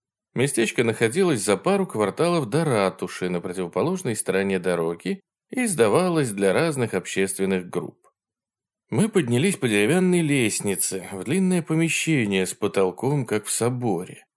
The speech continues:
растянувшееся по длине сразу на два магазина вниз. Вдоль помещения посередине свисали стеклянные шары с лампочками. Стекло было матовым, а от старости стало мутно-сливочным.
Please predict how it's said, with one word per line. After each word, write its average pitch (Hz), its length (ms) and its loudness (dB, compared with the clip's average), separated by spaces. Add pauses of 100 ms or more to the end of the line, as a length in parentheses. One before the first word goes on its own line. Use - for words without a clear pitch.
(400)
растянувшееся 175 1120 0
по 120 160 -2
длине 95 480 0
сразу 151 420 0
на 139 160 2
два 92 260 0
магазина 98 600 -2
вниз. 82 600 -10 (120)
Вдоль 120 400 0
помещения 135 880 0
посередине 135 1040 -4
свисали - 560 -2
стеклянные 131 720 -2
шары 95 340 0
с - 120 -10
лампочками. - 800 -8 (340)
Стекло 185 540 0
было 180 260 2
матовым, 90 920 0
а 90 180 -2
от 87 80 -4
старости 185 640 -2
стало 143 420 0
мутно-сливочным. 98 1160 -4